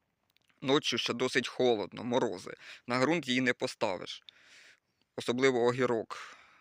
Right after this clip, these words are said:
І тримаєш його на стелажах. Бу-, буває так, що сонце добре валить на цей стелаж, а воно ж тут невисоко. І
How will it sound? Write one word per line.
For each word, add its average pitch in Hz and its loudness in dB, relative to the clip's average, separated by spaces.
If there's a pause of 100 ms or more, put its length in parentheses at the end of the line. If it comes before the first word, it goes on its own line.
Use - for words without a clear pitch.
(440)
І - -16
тримаєш 160 4
його 143 2
на 139 -2
стелажах. 117 -4 (1120)
Бу-, 127 -4
буває 131 0
так, 175 4
що 131 2
сонце 123 2
добре 135 4
валить 147 4
на 120 0
цей 120 0
стелаж, 113 -2
а 113 2
воно 127 -2
ж - -10
тут 120 -4
невисоко. 123 0 (960)
І 127 0